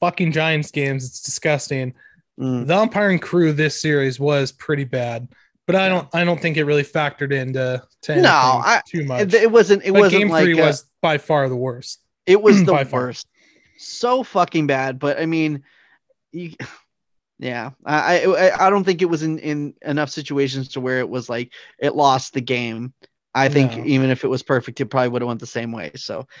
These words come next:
Speaker 2: I'm
Speaker 1: No,
Speaker 2: not gonna
Speaker 1: the, the
Speaker 2: bitch about it.
Speaker 1: Dodgers, the Dodgers didn't have the best umpiring crew this series against the Braves, but they swept. So, you
Speaker 2: Both
Speaker 1: know,
Speaker 2: ways, right? Yeah.
Speaker 1: it's, it's not really,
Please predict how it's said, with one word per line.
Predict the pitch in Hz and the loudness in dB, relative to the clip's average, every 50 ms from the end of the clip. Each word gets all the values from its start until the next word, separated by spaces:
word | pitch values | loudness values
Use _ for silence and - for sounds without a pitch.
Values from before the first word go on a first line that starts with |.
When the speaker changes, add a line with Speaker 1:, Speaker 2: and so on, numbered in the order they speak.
| - - | -12 -4
Speaker 2:
I'm | - 139 135 | -2 0 0
Speaker 1:
No, | 135 | 0
Speaker 2:
not | 127 123 | 0 0
gonna | 151 180 190 | 0 0 0
Speaker 1:
the, | 185 | 2
the | 190 240 | 0 0
Speaker 2:
bitch | 196 | 0
about | 202 220 220 220 | 2 2 4 4
it. | 208 | 2
Speaker 1:
Dodgers, | 208 214 202 170 - | 2 0 0 0 -2
the | - 170 160 | -2 -2 0
Dodgers | 185 185 190 180 170 156 - | 2 2 2 2 0 -2 -2
didn't | 170 165 156 143 | -2 -2 -2 -2
have | 156 151 139 135 | -2 -2 -2 -4
the | 143 | -4
best | 127 143 139 135 135 - - - _ _ _ _ _ _ _ _ | -2 0 0 0 0 -4 -8 -14 _ _ _ _ _ _ _ _
umpiring | - 151 151 - - 151 147 147 143 135 | -4 -4 -4 -2 -2 -2 -2 -2 -2 -4
crew | - - 143 139 | -4 -4 -4 -4
this | 135 143 135 - - | -4 -4 -6 -6 -4
series | 147 139 135 131 127 123 | -4 -2 -2 -2 -4 -6
against | 127 135 127 127 - | -6 -8 -8 -8 -10
the | 131 | -8
Braves, | 127 139 143 143 139 131 - | -6 -4 -2 -2 -2 -4 -2
but | - 269 262 254 233 - _ _ _ _ _ _ _ _ _ _ _ _ _ _ _ _ _ - | 0 2 4 4 2 0 _ _ _ _ _ _ _ _ _ _ _ _ _ _ _ _ _ -2
they | 170 160 | -2 -2
swept. | - - 160 156 151 147 - - | -2 0 0 0 0 0 -2 -4
So, | - 156 139 139 139 | -4 -2 0 0 0
you | 139 139 | 0 0
Speaker 2:
Both | 131 131 123 | -2 -2 -2
Speaker 1:
know, | 123 | -4
Speaker 2:
ways, | 120 110 123 127 - - - | -6 -6 -8 -8 -10 -12 -8
right? | 127 127 113 - _ - | -8 -6 -6 -6 _ -8
Yeah. | 123 117 117 117 127 | -6 -4 -4 -4 -6
Speaker 1:
it's, | 135 - _ - | -8 -12 _ -14
it's | 156 151 - - - | -14 -14 -12 -10 -6
not | 165 156 147 131 | -4 -4 -2 -2
really, | 139 139 139 135 135 131 127 | -2 -2 -2 -2 -4 -4 -6